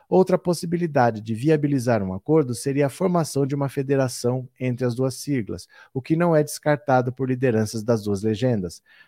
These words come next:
O presidente estadual do pessoal em São Paulo, João Paulo Rilo, enfatiza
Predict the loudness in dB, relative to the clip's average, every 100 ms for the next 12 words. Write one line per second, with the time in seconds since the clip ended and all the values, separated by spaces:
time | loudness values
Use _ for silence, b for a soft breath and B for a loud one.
0 | _ -2 -2 0 -2 0 -2 2 2 2
1 | -2 -2 -2 -4 -4 -6 0 0 2 0
2 | 0 0 0 2 2 2 2 0 0 -2
3 | -2 -2 -2 0